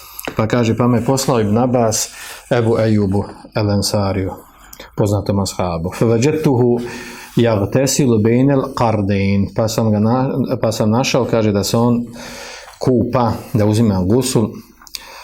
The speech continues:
bejnel kardein, između dva stuba drvena. Wa huwa yastatiru bi thawb. A kaže, on se skrivao sa, sa platnom, sa odjećom,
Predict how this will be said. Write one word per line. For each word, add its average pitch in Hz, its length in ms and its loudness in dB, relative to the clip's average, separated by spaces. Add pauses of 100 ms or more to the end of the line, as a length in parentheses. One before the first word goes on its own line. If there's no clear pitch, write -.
(240)
bejnel 117 420 2
kardein, 127 560 2
između 131 500 2 (600)
dva 113 300 2
stuba 90 520 0 (220)
drvena. 87 480 0 (1200)
Wa 123 120 2
huwa 113 180 4
yastatiru 104 600 0
bi 90 140 0
thawb. 90 360 -4 (760)
A - 100 -2
kaže, 104 300 0
on 104 120 2
se - 140 -2
skrivao 104 760 2
sa, 101 300 -2 (1600)
sa 101 420 0 (520)
platnom, 113 460 0 (240)
sa - 160 -2
odjećom, 110 500 0